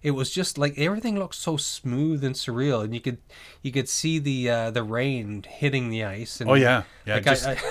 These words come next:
Speaker 1: <laughs>
Speaker 2: well, see, everybody was saying, "I'm not shoveling the driveway from the snow because all the water's gonna sit on top and turn into ice."
Speaker 1: Yeah.
Speaker 2: And that'll make it that much easier because then
Speaker 1: To
Speaker 2: it's
Speaker 1: lift and break
Speaker 2: yeah,
Speaker 1: it off.
Speaker 2: which, which it,
Speaker 1: Yeah.
Speaker 2: it did in most spots.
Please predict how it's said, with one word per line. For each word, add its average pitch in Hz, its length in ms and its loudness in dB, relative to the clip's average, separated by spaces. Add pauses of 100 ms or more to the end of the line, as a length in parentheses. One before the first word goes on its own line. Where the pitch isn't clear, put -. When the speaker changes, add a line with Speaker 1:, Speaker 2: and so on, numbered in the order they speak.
Speaker 1:
<laughs> - 220 -6
Speaker 2:
well, 180 100 10
see, 208 160 4
everybody 202 320 6
was 185 140 4
saying, 220 280 2 (200)
"I'm 135 140 6
not 160 200 6
shoveling 175 440 4
the 143 100 2
driveway 127 420 0
from 131 180 -4
the 117 80 0
snow 135 460 -2 (640)
because 143 280 4
all 120 280 4
the 180 80 2
water's 175 380 4
gonna 160 200 0
sit 160 220 0
on 160 160 2
top 143 300 -2
and 139 100 0
turn 143 160 2
into 135 240 2
ice." 110 380 0
Speaker 1:
Yeah. 127 140 2 (360)
Speaker 2:
And 110 120 0
that'll 123 240 6
make 123 180 0
it 117 100 -6
that 123 160 4
much 156 200 0
easier 135 580 2
because 135 300 2
then 151 160 8
Speaker 1:
To - 20 10
Speaker 2:
it's 139 60 8 (200)
Speaker 1:
lift - 20 0
and 131 120 -2
break 127 140 6
Speaker 2:
yeah, 143 80 8
Speaker 1:
it 110 60 6
off. 104 220 0
Speaker 2:
which, 139 200 2
which 131 260 0
it, 131 60 2
Speaker 1:
Yeah. 117 140 2
Speaker 2:
it 117 200 0
did 131 300 2 (240)
in 123 280 2
most 123 260 4
spots. - 460 -8